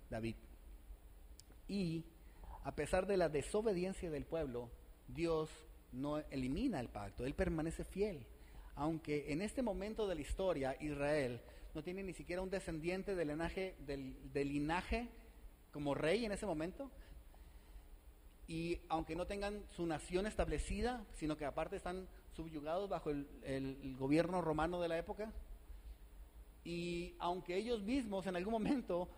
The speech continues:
van a agarrar al legítimo heredero por adopción de José,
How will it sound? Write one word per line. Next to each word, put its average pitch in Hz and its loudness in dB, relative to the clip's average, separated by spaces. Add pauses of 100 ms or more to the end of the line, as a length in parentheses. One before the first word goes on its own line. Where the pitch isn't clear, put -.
(120)
van 180 4
a 202 6
agarrar 165 2
al 202 2
legítimo 220 2
heredero 196 8
por 190 2
adopción 170 0
de 247 6
José, 190 6